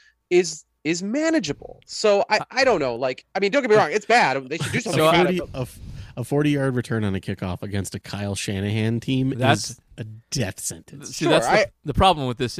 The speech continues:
Speaker 2: is you're playing the Bears, and if you, if you have this happen in the playoffs against a team that's not the Bears,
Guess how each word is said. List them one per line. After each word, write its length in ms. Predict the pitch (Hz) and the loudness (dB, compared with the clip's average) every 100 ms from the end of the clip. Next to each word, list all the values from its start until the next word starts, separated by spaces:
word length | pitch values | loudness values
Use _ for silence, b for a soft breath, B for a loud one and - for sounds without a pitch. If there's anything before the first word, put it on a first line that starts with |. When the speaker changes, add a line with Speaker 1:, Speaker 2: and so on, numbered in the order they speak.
| - | -2
Speaker 2:
is 340 | 139 117 110 - - | 0 0 -6 -18 -4
you're 160 | 123 | 0
playing 200 | 131 131 | 2 0
the 80 | 95 | 0
Bears, 440 | 117 90 50 - - | -2 -2 -6 -14 -10
and 140 | 113 | -6
if 120 | 113 | -4
you, 140 | 131 127 | -4 -6
if 120 | 135 | -4
you 80 | 131 | -2
have 100 | 160 | -2
this 100 | 151 | 0
happen 200 | 147 123 | 0 0
in 80 | 113 | -6
the 60 | 104 | -6
playoffs 680 | - 233 151 101 107 - | -2 2 4 2 -2 -4
against 300 | 131 123 107 | -8 -8 -8
a 40 | 110 | -12
team 240 | - 117 | -8 -8
that's 220 | 117 - | -8 -8
not 180 | 123 113 | -6 -6
the 80 | 98 | -2
Bears, 580 | 98 131 85 85 95 | 2 2 0 -6 -10